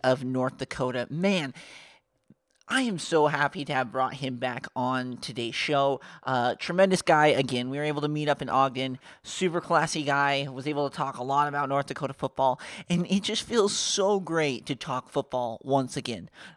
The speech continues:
You know, North Dakota football, any kind of football, just talking football is so nice. You know, like, when you wake up in the morning and you might get out of bed and you might, you know, do a big stretch or you might get a big yawn,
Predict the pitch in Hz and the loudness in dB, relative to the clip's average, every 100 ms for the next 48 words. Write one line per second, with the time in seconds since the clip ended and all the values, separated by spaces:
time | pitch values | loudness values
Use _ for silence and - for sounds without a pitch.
0 | _ - 147 143 131 156 160 214 - 208 | _ -2 0 2 0 0 0 0 0 0
1 | 208 208 214 202 202 196 196 190 - - | 0 2 0 2 4 6 6 4 -2 -6
2 | 196 196 196 180 170 151 196 - 233 226 | -4 2 2 4 4 4 2 -8 -6 -6
3 | 220 214 208 202 202 202 - - 190 196 | -4 0 2 2 2 -2 -6 0 2 2
4 | 180 156 147 120 - - - 175 226 233 | 0 -4 -4 -8 -12 -16 -6 2 4 2
5 | - 196 180 160 156 151 156 147 143 151 | 2 0 4 4 4 2 0 -4 -4 -4
6 | 151 151 147 - - - 131 127 123 139 | -2 -4 -6 -10 -16 -10 -4 -2 -2 0
7 | 160 160 156 147 131 143 147 139 131 127 | 0 2 2 0 0 2 2 0 -4 -4
8 | 147 139 - 123 131 123 120 143 117 - | -4 -4 -10 -10 -8 -8 -6 -4 -4 0
9 | 185 156 - - 170 160 160 - 139 156 | 0 0 -4 2 4 4 2 -2 -6 -6
10 | 175 165 165 135 151 165 156 160 156 143 | -4 -4 -4 -4 0 2 2 0 -4 -8